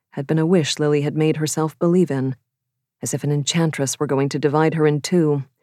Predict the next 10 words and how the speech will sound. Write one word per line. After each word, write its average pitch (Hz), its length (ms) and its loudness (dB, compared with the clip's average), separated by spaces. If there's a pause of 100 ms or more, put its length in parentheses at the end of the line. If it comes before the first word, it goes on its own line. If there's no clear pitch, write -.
(240)
sending 156 340 2
one 185 220 6
part 170 260 2
back 180 240 2
to 180 100 0
her 165 120 2
mother 165 360 4
and 143 260 -2
Peter 170 280 2
Brooks, 170 640 0